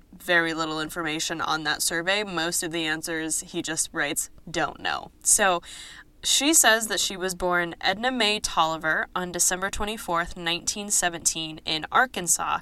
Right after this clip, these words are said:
and she was the only child to Frank and Lana Tolliver. Lana is listed as living at the same address as her father, but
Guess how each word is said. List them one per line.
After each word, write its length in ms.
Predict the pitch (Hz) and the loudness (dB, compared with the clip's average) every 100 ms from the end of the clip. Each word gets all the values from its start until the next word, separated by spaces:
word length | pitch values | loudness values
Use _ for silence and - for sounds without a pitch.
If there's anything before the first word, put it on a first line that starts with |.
| - - - - | -4 -14 -16 -6
and 220 | 180 175 | -4 0
she 200 | - 196 | 0 0
was 200 | 185 180 | -4 -4
the 160 | 185 | -6
only 240 | - 170 175 | -6 -6 -4
child 340 | - 165 165 - | -2 0 0 -2
to 140 | 180 | -6
Frank 440 | - - 160 160 - | -6 -4 -4 -4 -2
and 320 | 180 180 170 - - - | -2 -2 -8 -8 -20 -14
Lana 500 | 190 226 214 160 - | 0 2 4 2 0
Tolliver. 600 | - 151 - - - - - - - - | -2 -2 -2 -4 -6 -6 -12 -20 -20 -16
Lana 420 | 185 214 247 247 | -4 0 4 4
is 280 | 240 202 196 | 2 0 -2
listed 520 | 190 214 - 247 240 - - | -2 0 2 2 -2 -4 0
as 180 | 190 190 | 2 2
living 280 | 208 214 | 2 4
at 100 | 190 | 2
the 80 | - | 4
same 300 | 175 180 170 | 2 2 -2
address 680 | 160 - 170 156 165 - - - | -4 -4 2 4 6 4 4 2
as 400 | 160 151 151 - | 0 2 0 2
her 140 | 175 | 0
father, 640 | - 170 165 185 277 349 359 - - - - - | 2 0 2 2 4 2 0 -8 -16 -18 -20 4
but 300 | 202 170 | 6 6